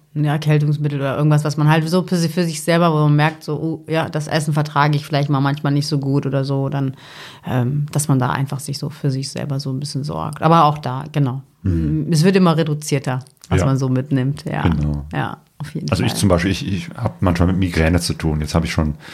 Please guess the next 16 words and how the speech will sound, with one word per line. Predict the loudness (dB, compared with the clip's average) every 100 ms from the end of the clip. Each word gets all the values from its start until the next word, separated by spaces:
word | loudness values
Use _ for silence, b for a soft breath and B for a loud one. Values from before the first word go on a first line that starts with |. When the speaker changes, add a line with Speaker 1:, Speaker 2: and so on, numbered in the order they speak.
| B B B
Speaker 2:
seit | -2 0
ein |
paar | 2 2
Monaten | 2 2 0 0
ein | -2
bisschen | -2 2
immer | 4 4
so | 2
Speaker 1:
Mhm. | 2
Speaker 2:
zur | 0 -2
Seite | -2 -4
geschafft. | -4 -4 -6 -6 -6 -2
Speaker 1:
Ja. | 0 -2 -8 _ _ _ _ _ _ _ _ _ -20 B B B B B B B B B _ _
Speaker 2:
Medikamente. | 0 2 4 4 4 2 0 0 -4 -8 0
Ähm, | 4 6 6 6 6 4 4 4 4 2
Erste-Hilfe-Set. | 0 2 4 2 0 -2 -2 -4 -10